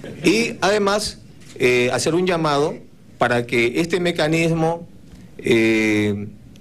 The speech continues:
pueda ser también, eh, aperturado y que más, eh, empresarios, más operadores puedan sumarse a esto y tengamos, pues, un sistema de, de ingreso y salida de mercancías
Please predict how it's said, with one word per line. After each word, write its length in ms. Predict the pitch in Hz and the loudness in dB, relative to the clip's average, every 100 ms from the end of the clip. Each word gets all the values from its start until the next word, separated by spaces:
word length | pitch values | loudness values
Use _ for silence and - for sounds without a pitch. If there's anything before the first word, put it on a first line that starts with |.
| - - | -18 0
pueda 280 | 151 151 147 | 2 2 0
ser 260 | 156 147 | -2 -2
también, 500 | 139 131 143 147 160 | -2 0 0 0 -2
eh, 800 | - 107 104 101 98 98 95 95 104 - | -2 0 0 0 0 0 -2 -4 -8 -8
aperturado 880 | - 123 - 120 135 139 139 143 - - - - | -2 -2 0 0 2 0 0 -4 -10 -20 -20 -4
y 80 | 113 | -2
que 160 | 120 120 | 0 0
más, 540 | 151 170 170 - - - | 0 0 -4 -8 -14 -10
eh, 500 | 107 107 104 104 101 113 | -2 0 2 0 -2 -2
empresarios, 1000 | 104 110 110 151 143 143 143 143 - - - - - | -2 0 0 0 0 0 -2 -4 -14 -20 -20 -20 -4
más 240 | 131 156 160 | -2 0 -2
operadores 560 | 131 113 123 143 135 | -2 0 0 0 -2
puedan 320 | - 135 139 | -2 0 -2
sumarse 480 | 131 123 127 135 - | -2 -2 0 0 0
a 60 | 127 | 0
esto 280 | 147 - 156 | -2 -2 -4
y 100 | 120 | -2
tengamos, 400 | 120 120 139 135 - | 0 0 -2 -4 -2
pues, 280 | 135 131 135 | -2 -2 -4
un 100 | 139 | -2
sistema 540 | 127 127 135 139 131 | -2 0 -2 0 0
de, 320 | 113 104 104 - - - - | 2 0 -2 -8 -20 -20 -18
de 1120 | - 110 104 101 101 98 98 95 95 95 92 92 - - - | -4 2 2 2 2 2 2 0 0 -2 -4 -12 -20 -20 -2
ingreso 500 | 120 120 143 151 135 | 0 2 2 0 -4
y 60 | 120 | -4
salida 320 | 113 139 131 | -2 0 0
de 60 | |
mercancías 760 | 113 104 104 104 135 131 131 | -2 -4 -4 -2 0 0 -2